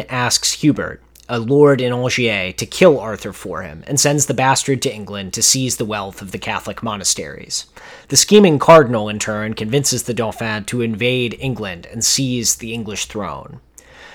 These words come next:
Hubert, who has the death warrant from John that orders him to put out Arthur's eyes with a hot poker before killing the young lad,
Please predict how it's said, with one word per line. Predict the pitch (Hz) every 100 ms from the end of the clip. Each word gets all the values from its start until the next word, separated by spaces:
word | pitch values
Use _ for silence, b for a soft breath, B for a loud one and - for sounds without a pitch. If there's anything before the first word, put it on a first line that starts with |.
| B
Hubert, | - 269 190 92 90 131
who | 156
has | 139
the | 127
death | 180 -
warrant | 135 127 120 -
from | 123 104
John | 131 147 101 95
that | 98 110
orders | 160 151 143 -
him | 107
to | 101
put | - 175
out | 175 147 139
Arthur's | 135 123 127 -
eyes | 120 123 104 95 -
with | 107
a |
hot | 95 135 135
poker | - 139 - 92
before | 87 110 131
killing | 104 - 180 110
the | 101
young | 104 98 95
lad, | 92 92 95